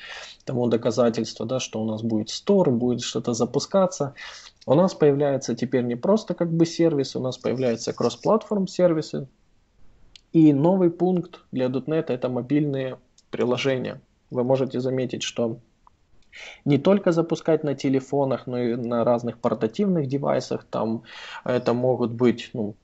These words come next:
сейчас и разрабатывается и виртуальная реальность, то есть появляется там HoloLens, различные приставки. Ну, платформа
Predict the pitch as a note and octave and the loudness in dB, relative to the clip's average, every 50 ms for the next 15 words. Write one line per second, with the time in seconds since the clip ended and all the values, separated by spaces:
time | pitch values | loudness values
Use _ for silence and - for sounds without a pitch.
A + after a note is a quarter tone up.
0 | _ _ - - - G#2+ G#2 - - A#2 A2+ A#2 G#2+ - B2 A2+ A2+ A#2+ A#2+ A#2 | _ _ -8 -4 -2 -2 -2 -2 -4 -2 -2 -2 -2 -2 -2 -4 -2 -2 -4 -4
1 | A#2 A#2 A#2 A2 G#2+ A2 - - G#2+ A2 A2+ A2+ A2 A2 A2 - A2+ - - - | -2 -2 -2 -2 -2 -4 -6 -4 -2 0 2 2 2 0 0 -2 -4 -4 -4 -4
2 | D3 E3 F#3 G3 F#3+ F3+ E3 E3 E3 D#3+ D#3 D#3 D3+ D3+ D3+ D3 C#3 C3+ B2 - | -4 -2 0 0 0 0 0 0 0 2 2 2 2 2 2 2 0 -2 -4 -6
3 | - - - A2 A2 - - A2+ A2 A2+ A#2+ B2 A#2+ A#2 A#2 A#2 - - - A2+ | -4 -2 -2 -2 -2 -2 -2 -2 0 0 0 0 0 0 0 -2 -6 -8 -8 -8
4 | G2 - - - - D3+ D#3+ E3 E3+ D#3 D3 D3 C#3+ C#3 C#3+ C3+ B2+ B2+ B2+ B2+ | -8 -8 -12 -2 2 2 4 6 4 4 4 2 0 -2 -2 -2 -4 -4 -6 -8
5 | - - - - - - - - - - B2 A#2+ A#2 C3+ C#3 C3 C3+ - C3 B2+ | -12 -16 -18 -20 -20 -20 -20 -12 -4 0 0 0 2 0 0 -2 -2 -4 -6 -6
6 | B2 B2 B2 - B2 - - - - F3 F3 F3+ F3 E3+ D#3 - - - - C#3+ | -6 -6 -6 -6 -6 -6 -8 -4 0 2 4 4 4 4 2 0 -2 -4 -2 0
7 | C#3 C3 A#2+ A#2 - - - D#3 E3 D3+ B2 - - _ _ C3+ B2+ - - - | 2 2 0 -2 -2 -6 -4 -2 0 0 -2 -4 -10 _ _ -4 -4 -4 -2 0
8 | G#3 G#3+ G#3 F#3+ F3 D#3 C#3+ C3+ C3+ | 0 2 2 2 0 -2 -2 -4 -6